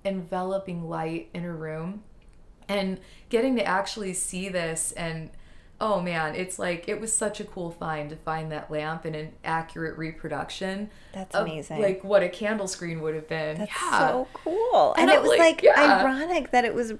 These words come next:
Speaker 2: a find right before we did this episode,
Speaker 1: E-,
Speaker 2: basically.
Speaker 1: exactly. And that it was the same angel image as the prints that I really loved. We were
Speaker 2: Yeah.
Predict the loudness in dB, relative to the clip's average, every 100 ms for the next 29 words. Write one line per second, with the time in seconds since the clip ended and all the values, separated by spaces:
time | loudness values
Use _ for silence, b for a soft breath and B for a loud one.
0 | -2 -2 -2 -6 -4 -2 0 2 2 2
1 | -4 -2 0 0 -2 -4 -4 -2 -2 -2
2 | -6 -6 -6 -4 -2 -2 -4 -2 -2 0
3 | 2 2 2 2 2 2 2 0 -2 -4
4 | -4 -2 0 0 -2 -2 -2 -2 -2 -2
5 | -2 -2 -4 -2 0 0 0 -4 -4 -4
6 | -4 -4 -2 -2 -2 -4 -4 -4 -4 -4
7 | -2 0 0 -4